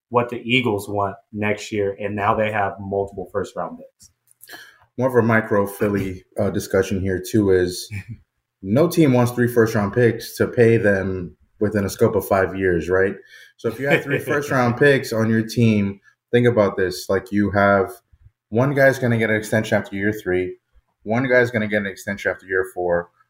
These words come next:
Speaker 2: one guy may not pan out and you might have to pay him all the way to his fifth year, um, you know, option for his deal. Um, all three guys may not want their fifth year options called for. All five, all three guys might want,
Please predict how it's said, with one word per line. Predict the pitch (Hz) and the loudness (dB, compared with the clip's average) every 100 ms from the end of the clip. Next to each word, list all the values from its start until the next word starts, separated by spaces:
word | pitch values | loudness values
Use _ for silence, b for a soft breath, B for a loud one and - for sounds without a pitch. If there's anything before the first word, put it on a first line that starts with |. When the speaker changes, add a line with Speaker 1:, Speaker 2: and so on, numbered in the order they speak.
| _ _ | _ _
Speaker 2:
one | 104 135 143 | -2 -2 2
guy | 117 107 | 2 2
may | 113 | 2
not | 110 101 110 | -2 -4 -4
pan | 101 101 | -2 0
out | 110 107 | 2 2
and | 95 | 0
you | |
might | 98 101 | -2 0
have | 101 95 | 2 0
to | 107 | -2
pay | 110 104 | 0 0
him | 98 92 90 85 | -2 -4 -6 -2
all | 101 | 0
the | 98 | 2
way | 101 | 0
to | 101 | -2
his | 95 87 | -4 -4
fifth | - 107 - | -2 -4 -2
year, | 98 92 90 80 _ 92 | 0 0 -2 -6 _ -2
um, | 90 87 87 85 80 - | 0 2 0 -2 -6 -12
you | 98 | -6
know, | 90 | -2
option | 90 107 - 92 90 | 2 2 0 -8 -6
for | 90 85 | -6 -6
his | 85 | -8
deal. | - 113 110 92 - b b b _ - | -2 0 2 0 -6 b b b _ -6
Um, | 98 95 95 | -2 -2 -2
all | 107 143 | 2 2
three | 135 127 | 2 0
guys | 120 110 107 | 4 4 4
may | 113 | 2
not | 113 98 | 2 2
want | 117 120 | 0 0
their | 104 | -2
fifth | - 101 | 2 0
year | 101 90 | 2 2
options | 95 - 92 87 | 0 -2 -10 -4
called | 101 117 117 | 2 2 0
for. | 92 95 98 | -2 -2 -2
All | - 117 | -2 0
five, | - 120 120 - | 4 2 2 0
all | 120 120 | 2 2
three | 123 | 2
guys | 120 113 104 | 2 2 2
might | 117 104 | -2 0
want, | 120 113 | 0 0